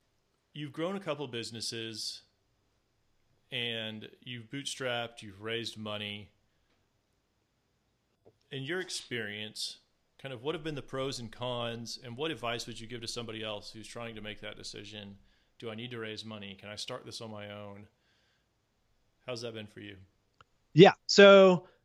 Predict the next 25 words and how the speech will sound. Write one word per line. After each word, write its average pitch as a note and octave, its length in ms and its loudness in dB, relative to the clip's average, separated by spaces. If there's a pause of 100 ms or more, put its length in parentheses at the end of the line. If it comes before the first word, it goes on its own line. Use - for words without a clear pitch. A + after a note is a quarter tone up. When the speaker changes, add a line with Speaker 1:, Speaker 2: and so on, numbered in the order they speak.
(120)
Speaker 2:
um, D#3 520 4
a - 60 -2
little F#3+ 220 12
backstory. F#3 1080 12
Baremetrics, - 840 8
um, D3 600 12 (680)
was C3 320 6
bootstrapped E3+ 800 10
to, C#3 440 12 (360)
oh A#2 80 0
gosh, G#2 280 6
I B2+ 40 4
can't - 100 -2
even A#2+ 120 12
remember A2 280 12
what G#2+ 140 12
it G2+ 80 12
was. G#2+ 240 12
I A2 60 12
think C#3 200 12
we D3 80 12
were C3+ 60 12
doing C3 340 12
maybe, C3+ 460 12 (1160)
uh, A#2+ 680 12